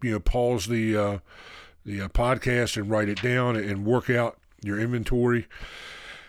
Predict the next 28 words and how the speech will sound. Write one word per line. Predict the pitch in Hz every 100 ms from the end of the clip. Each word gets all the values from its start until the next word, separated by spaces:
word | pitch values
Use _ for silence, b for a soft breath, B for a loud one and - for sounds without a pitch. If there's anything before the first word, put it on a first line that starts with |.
| B -
as | 151 120
we | 139
go | 135
through | 123 165 170
this. | 165 160 -
Uh, | 151 135
question | - 165 139 147 131
number | 127 123
one, | 131 170 165
and | 143
there's | 131 117
subsections | - 165 156 - 147 - 151 143
to | 127
each | 147 135
question, | - 143 143 - 147 131
so | - 123 120 110 104 B B B B _
just | - 123 - 110
hang | 120 135
on | 131 120
for |
the | 123
ride | 117 104 95
here. | 90 73 - - _ _ _ _ _ - _ -
The | 107
first | 165 175 -
section | 151 139 139 117
is | 107
about | 117 120 117